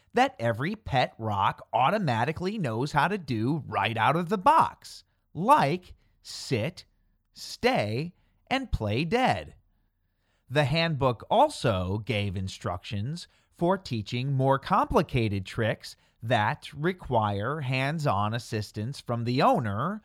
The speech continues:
like rollover and fetch. The pet rock was the brainchild of Gary Dahl, who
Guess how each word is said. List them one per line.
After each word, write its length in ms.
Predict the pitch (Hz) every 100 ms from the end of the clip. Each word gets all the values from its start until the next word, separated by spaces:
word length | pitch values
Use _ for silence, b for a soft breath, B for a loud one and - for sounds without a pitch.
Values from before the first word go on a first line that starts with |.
| b b
like 560 | - 110 98 110 - - _ _ -
rollover 1040 | 104 131 123 117 101 95 92 98 139 175 - _
and 220 | 104 123 151
fetch. 720 | - 285 - - - - _ _ _ _ _ _ _ _ _
The 220 | 123 135
pet 320 | - 151 247 311
rock 500 | 127 120 98 110 -
was 160 | 117 117
the 100 | 123
brainchild 1000 | 101 143 208 208 - 104 95 95 113 135
of 220 | 117 104 -
Gary 420 | 170 226 269 254
Dahl, 640 | 143 147 127 78 - - _ _ _
who 520 | - 311 202 151 262